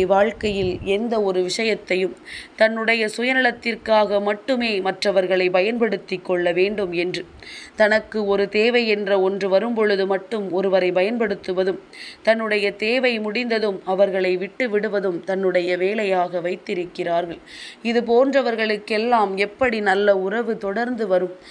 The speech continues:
இது போன்றவர்களுக்கெல்லாம் எப்படி நல்ல உறவு இந்த வாழ்க்கையில் கிடைக்கும் என்பதனை முதலில் நீ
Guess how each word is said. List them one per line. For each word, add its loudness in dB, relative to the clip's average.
இது 0
போன்றவர்களுக்கெல்லாம் 0
எப்படி -2
நல்ல -2
உறவு -2
இந்த -4
வாழ்க்கையில் -4
கிடைக்கும் -4
என்பதனை -2
முதலில் -2
நீ -2